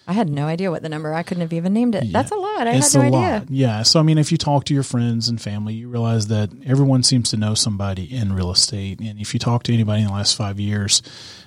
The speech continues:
Speaker 2: you tend to hear that, you know, somebody just got their license. I mean, I had a good friend of mine get hers yesterday.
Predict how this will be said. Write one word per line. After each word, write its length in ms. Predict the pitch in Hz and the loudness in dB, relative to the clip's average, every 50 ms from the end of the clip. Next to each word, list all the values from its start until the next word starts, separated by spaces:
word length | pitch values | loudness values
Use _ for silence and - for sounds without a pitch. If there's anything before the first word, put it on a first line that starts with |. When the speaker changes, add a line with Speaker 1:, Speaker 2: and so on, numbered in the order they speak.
| _ _ | _ _
Speaker 2:
you 100 | - 117 | -16 -12
tend 280 | 113 - - 120 113 104 | -6 -2 0 0 2 2
to 80 | 104 101 | 2 0
hear 280 | - - 107 104 104 | 2 2 4 4 4
that, 180 | 101 101 98 - - 147 - - - _ | 4 2 0 -4 -6 -12 -14 -16 -20 _
you 140 | - 127 113 | -4 -4 -2
know, 240 | 104 98 95 98 101 | -2 -2 -4 -4 -2
somebody 400 | 110 - - 127 110 95 90 92 110 | 2 2 2 2 2 0 -2 -6 -6
just 220 | 120 - - - | -2 0 0 0
got 140 | - 92 - | 0 -2 -8
their 140 | - 92 92 | -6 -4 -2
license. 580 | 104 123 147 - - - - - - - - - - | 0 2 2 2 0 -2 -2 -2 -2 -2 -2 -4 -8
I 60 | 110 | -20
mean, 160 | 98 92 92 92 | -20 -18 -14 -8
I 60 | 92 | -4
had 160 | - 107 98 | -2 -2 -2
a 100 | 95 98 - _ _ _ _ - | -2 -4 -6 _ _ _ _ -2
good 120 | 120 104 | -2 0
friend 180 | - - 110 98 | 2 2 0 0
of 60 | 95 | 0
mine 220 | 98 98 101 110 | -2 -2 -2 -2
get 140 | 104 104 104 | -2 -2 -2
hers 260 | - 110 113 107 - | -2 -2 -4 -2 0
yesterday. 380 | 123 143 - - - - - | 0 0 0 -2 -4 -14 -14